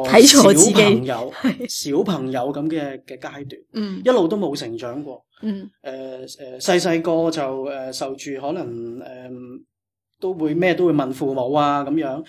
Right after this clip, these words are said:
Speaker 1: 嗯。
Speaker 2: 到，到大個原來都好好運啊，撞到好多嘢返嚟呢，都係令到自己，呃，OK 嘅。呃，身邊人都會讚我嘅，覺得自己好叻。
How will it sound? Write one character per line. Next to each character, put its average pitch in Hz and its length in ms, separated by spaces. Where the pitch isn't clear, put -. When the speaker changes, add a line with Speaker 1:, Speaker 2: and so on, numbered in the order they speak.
Speaker 1:
嗯。 202 140
Speaker 2:
到， 170 120
到 170 120
大 143 200
個 165 180
原 147 180
來 131 140
都 135 180
好 165 160
好 180 140
運 151 320
啊， 147 60
撞 127 240
到 151 100
好 180 80
多 185 120
嘢 160 120
返 165 240
嚟 123 120
呢， 156 120
都 170 160
係 127 320
令 135 160
到 156 80
自 147 180
己， 147 240
呃， 131 180
OK 170 440
嘅。 135 180
呃， 131 320
身 214 180
邊 214 120
人 143 120
都 185 80
會 180 120
讚 147 360
我 139 140
嘅， 147 160
覺 160 80
得 185 100
自 160 140
己 165 100
好 131 240
叻。 165 120